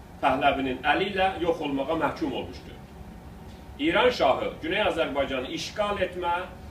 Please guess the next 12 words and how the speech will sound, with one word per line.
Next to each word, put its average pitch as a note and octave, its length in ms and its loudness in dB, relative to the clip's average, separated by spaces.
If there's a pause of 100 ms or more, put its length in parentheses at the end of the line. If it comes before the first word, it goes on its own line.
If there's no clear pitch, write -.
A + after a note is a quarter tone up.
(140)
qərarı C3 680 2
vermişdi. A#2+ 480 0 (600)
Ee, - 40 -4 (580)
öz G#3 220 4
yazılarında F3+ 720 4
da F#3 120 2
o D#3+ 220 0
işğal D#3 360 0
sırasında D#3 500 -2
işğal F3 420 0
kəlməsi A2+ 540 -4
kullanır. G2 480 -8